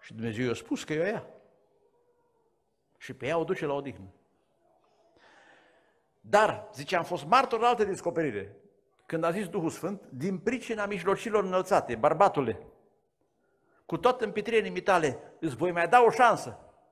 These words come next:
Soră, dumneata e șansa a doua pentru soțul tău să fie mântuit.” Dar Duhul Sfânt spunea atunci că șansa aceea va fi numai o vreme. Pentru că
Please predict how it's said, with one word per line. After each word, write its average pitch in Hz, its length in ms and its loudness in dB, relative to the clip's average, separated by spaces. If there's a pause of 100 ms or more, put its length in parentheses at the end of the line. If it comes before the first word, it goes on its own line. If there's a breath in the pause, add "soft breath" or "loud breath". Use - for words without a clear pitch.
(920)
Soră, 214 340 4
dumneata 170 380 0
e 202 80 0
șansa 233 520 2
a 196 80 4
doua 233 260 10
pentru 190 260 0
soțul 220 320 2
tău 202 140 2
să 151 100 -4
fie 165 140 -2
mântuit.” 147 340 -6 (1500)
Dar 147 300 0
Duhul 202 260 -2
Sfânt 185 180 -2
spunea 190 300 -2
atunci 180 400 0 (160)
că 160 120 -4
șansa 180 340 0
aceea 180 500 0 (600)
va 123 100 -8
fi 123 140 -8
numai 123 240 -2
o 107 40 -2
vreme. 98 300 -10 (3000)
Pentru 180 320 2
că 175 380 2